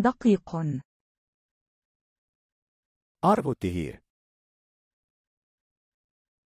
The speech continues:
Speaker 1: فأرة حاسوب.
Speaker 2: Klaviatuur.
Speaker 1: لوحة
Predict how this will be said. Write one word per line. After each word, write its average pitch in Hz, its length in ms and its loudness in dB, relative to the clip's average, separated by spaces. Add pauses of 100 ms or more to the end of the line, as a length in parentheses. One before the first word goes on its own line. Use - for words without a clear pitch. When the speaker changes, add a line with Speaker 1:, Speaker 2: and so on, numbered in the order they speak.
(460)
Speaker 1:
فأرة 262 680 0
حاسوب. 160 920 -2 (2500)
Speaker 2:
Klaviatuur. 135 680 -2 (3000)
Speaker 1:
لوحة 247 640 2